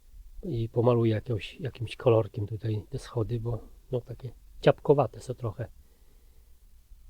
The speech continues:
Za bardzo nie będę inwestował w ten dom, bo to nie moje, to tylko tyle, żeby wizualnie tam w miarę to wyglądało. No ale tutaj już musiałem to umyć. Już powoli mi płyty zarastają. Tam jest dołek, bo wjechałem w ładowarko teleskopowo i się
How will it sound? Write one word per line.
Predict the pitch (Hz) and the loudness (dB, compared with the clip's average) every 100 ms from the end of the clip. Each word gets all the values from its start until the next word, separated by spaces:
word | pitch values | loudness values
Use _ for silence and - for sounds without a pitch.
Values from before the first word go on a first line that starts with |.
| - - - - - - - - | -14 -12 -12 -18 -20 -20 -20 -8
Za | 208 | -6
bardzo | 190 160 151 131 | -2 0 0 -2
nie | 151 143 | 0 2
będę | 147 143 131 | 2 4 4
inwestował | 120 120 - 143 131 | 2 -2 -2 0 0
w | - | 2
ten | 123 117 | 2 4
dom, | 127 117 | 4 2
bo | 110 | -2
to | - | -8
nie | 104 | -4
moje, | 104 127 117 | 4 4 4
to | - 95 - - - - - - | 0 -12 -20 -20 -20 -20 -20 -14
tylko | - 123 | -2 2
tyle, | 147 123 | 4 4
żeby | 113 110 107 | 4 2 2
wizualnie | 123 131 117 120 113 | 0 2 2 2 0
tam | 107 104 | -2 -4
w | |
miarę | 110 113 110 | 0 0 2
to | 120 | 2
wyglądało. | 107 110 117 113 117 107 - - | 0 0 2 2 2 0 -6 -4
No | 151 | 0
ale | 131 | 0
tutaj | - 147 | 0 2
już | 127 - | 0 0
musiałem | 139 131 147 127 120 | -4 0 2 2 2
to | 151 | 0
umyć. | 135 98 92 - - - - - - 127 | 0 -2 -6 -14 -18 -20 -20 -20 -10 -4
Już | 117 | -4
powoli | - 127 123 117 | 0 2 4 4
mi | 113 | 2
płyty | - 156 135 | 0 0 2
zarastają. | 127 120 - - 120 113 - | 0 -2 -2 2 4 2 -2
Tam | 123 113 | 0 0
jest | 107 107 | 0 4
dołek, | 139 123 107 | 6 6 2
bo | 110 | 0
wjechałem | 123 120 127 113 107 | 2 4 4 4 2
w | |
ładowarko | 117 117 120 139 127 139 - - | 2 4 8 6 8 6 6 0
teleskopowo | 143 127 - 151 - 143 123 135 | 2 2 6 4 8 8 10 6
i | 113 | 6
się | - | 2